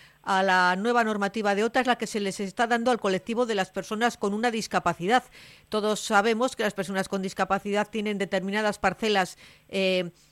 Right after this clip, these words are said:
pues preparadas para ellos, que solamente pueden aparcar vehículos de personas con discapacidad, que tienen esa famosa tarjeta azul,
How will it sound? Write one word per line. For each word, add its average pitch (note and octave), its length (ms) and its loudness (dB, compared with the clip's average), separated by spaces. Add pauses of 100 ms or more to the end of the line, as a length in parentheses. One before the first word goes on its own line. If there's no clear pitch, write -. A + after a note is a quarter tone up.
(140)
pues F#3+ 140 -4
preparadas G#3 540 2
para F#3+ 260 6
ellos, A#3+ 420 2
que G3 120 -4
solamente G#3 520 0
pueden F#3 680 0
aparcar F#3 500 0
vehículos F#3+ 560 0 (300)
de F#3+ 180 0
personas G3+ 400 -2
con G3+ 140 -2
discapacidad, G#3 760 0
que - 160 -2
tienen G#3+ 300 -2
esa G3+ 160 -2
famosa F#3+ 440 -2
tarjeta G3+ 460 2
azul, C4 420 2